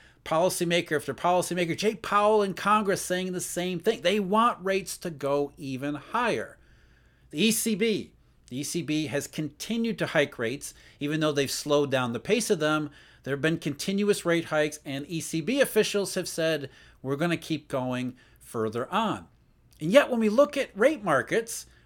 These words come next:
bond markets, yields, yields aren't doing what the central bankers expect, nor, nor have they done maybe what you expect. And the question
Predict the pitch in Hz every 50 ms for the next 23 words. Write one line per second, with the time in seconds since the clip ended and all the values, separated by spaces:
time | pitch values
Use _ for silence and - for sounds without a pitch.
0 | - - 131 - 180 233 277 302 262 175 131 113 104 - - - 107 - - -
1 | - _ _ _ _ _ _ _ _ _ - 135 139 208 277 311 320 233 214 -
2 | - - - - _ _ _ _ _ _ _ _ _ - - 165 214 294 320 254
3 | 302 294 277 196 160 247 262 247 220 214 220 214 214 - - 175 - - 196 180
4 | - 180 143 - 226 277 294 285 - 190 143 135 131 - - - 139 143 160 -
5 | - 196 196 254 294 294 285 247 196 - - 185 165 202 247 285 277 208 233 226
6 | 185 190 185 175 135 160 156 165 165 160 151 151 156 151 160 156 139 131 139 151
7 | 190 202 277 294 214 123 - - - 139 127 - 196 196 - - - 240 233 -
8 | - - 240 226 220